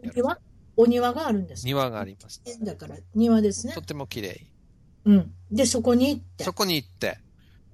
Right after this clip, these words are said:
Speaker 2: はい。
Speaker 1: うん、お茶をし、お茶をするかも。お茶。
Speaker 2: あ、お茶するんですか？
Speaker 1: はい。
Speaker 2: はい、はい、はい、はい。
Speaker 1: 和菓子を食べながら。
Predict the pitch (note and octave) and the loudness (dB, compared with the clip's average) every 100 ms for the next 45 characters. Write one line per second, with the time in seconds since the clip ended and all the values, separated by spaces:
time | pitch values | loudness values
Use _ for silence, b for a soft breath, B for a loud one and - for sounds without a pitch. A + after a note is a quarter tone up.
0 | - - F3+ B2+ B2 A#2 A2+ G#2+ C#3 - | -12 -4 -4 -4 -8 -8 -10 -6 -2 0
1 | C#3 A#2+ - - - - C#3 - B2 - | 0 0 -6 -10 -20 -12 -8 -4 -4 -6
2 | G#2 G2 F2+ F#2 - - - - - _ | -10 -12 -14 -16 -20 -20 -20 -20 -20 _
3 | - - - G#3 - C#4 - A#3+ C4+ C4 | -20 -20 -14 -8 -4 -2 2 2 2 -2
4 | - D4 A3+ B2 G2+ - - G3+ G3 - | -4 0 0 0 -6 -10 -8 0 0 0
5 | E3 C3+ C3+ B2+ E3+ G#2+ F#2+ G2 G2+ F2 | -10 -4 -2 0 -2 -6 -10 -16 -16 -18
6 | - | -20